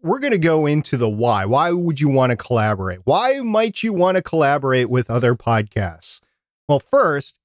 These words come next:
it does have the potential, collaboration does have the potential to build relationships that are overall good for your podcast. For example,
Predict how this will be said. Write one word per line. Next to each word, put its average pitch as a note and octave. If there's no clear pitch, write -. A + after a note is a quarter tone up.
it C#3+
does A#3
have F3+
the D#3+
potential, C#3
collaboration A2+
does G#2+
have A2+
the A2+
potential B2
to C3
build E3+
relationships C3+
that C#3
are C3+
overall F3+
good B2+
for B2
your A2
podcast. G2+
For A4
example, G3